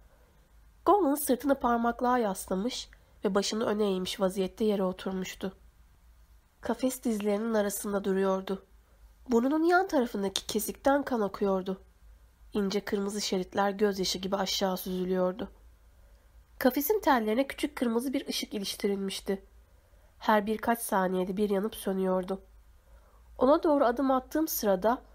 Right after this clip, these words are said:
beni fark edip başını kaldırdı. Yüzü kurumuş kan lekeleriyle doluydu. Beyaz gözlerinden biri kıpkırmızı olmuştu. Ağzının kenarlarında tükürük birikmişti.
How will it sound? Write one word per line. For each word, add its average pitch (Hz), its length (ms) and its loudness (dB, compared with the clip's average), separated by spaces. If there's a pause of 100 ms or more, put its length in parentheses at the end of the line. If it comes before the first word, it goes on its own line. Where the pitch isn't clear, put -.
(180)
beni 220 180 2
fark 220 340 2
edip 240 240 -2
başını 208 320 -4
kaldırdı. 196 640 -2 (880)
Yüzü 208 180 -2
kurumuş 208 460 -4
kan 202 260 -2
lekeleriyle 196 520 -2
doluydu. 196 480 -4 (960)
Beyaz 277 320 4
gözlerinden 196 680 2
biri 269 160 0
kıpkırmızı 202 580 -4
olmuştu. 190 520 -4 (840)
Ağzının 196 360 4
kenarlarında 190 640 2
tükürük - 460 -4
birikmişti. 185 640 -4